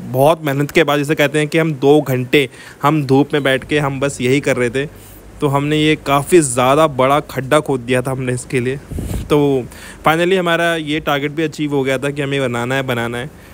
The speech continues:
तो हमारा दो घंटा हमें यहीं लग गया इस गलगी बागा beach पे। और काफ़ी अच्छा beach है ये।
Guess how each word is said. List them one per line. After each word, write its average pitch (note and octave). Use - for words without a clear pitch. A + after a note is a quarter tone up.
तो D3+
हमारा D3
दो C#3
घंटा C#3
हमें C#3
यहीं B2+
लग B2
गया A#2+
इस B2
गलगी B2
बागा A#2+
beach A2+
पे। A#2+
और C3+
काफ़ी D3+
अच्छा D#3+
beach D3
है C#3+
ये। C#3